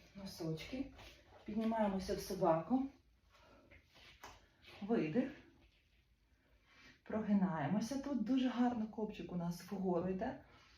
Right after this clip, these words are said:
Е, підмишки у нас дивляться ніби одна на одну. Далі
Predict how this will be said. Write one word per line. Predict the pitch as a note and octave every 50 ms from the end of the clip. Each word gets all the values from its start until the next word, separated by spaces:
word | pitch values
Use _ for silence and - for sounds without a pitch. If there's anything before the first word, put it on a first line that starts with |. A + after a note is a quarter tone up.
| - _ - - _ _ _ _ _ -
Е, | F3+ F3 E3+ -
підмишки | A#3 A#3 A3+ A#3 A#3+ A#3+ - - - G#3
у | F#3+
нас | G3+ G3 F#3 F3
дивляться | A3+ A3+ G3 F#3 F3 F3 F#3 F#3
ніби | F#3+ F#3+ F3+ F3+ F#3
одна | F#3 F#3+ G#3+ A3 A3
на | G#3 G3
одну. | F#3 E3+ D#3+ D#3 D3+ C#3+ F3+ A#3 D4 C#4+ - - _ - - - - - - - _ _ _ _ _ _ _ _ _ _ _ _ _ _ _ _ _ _ _ _ _ _ _ _ _ _ _ - - _ - - - - - _ _ _ -
Далі | G#3 G3+ F#3+ F#3+ F3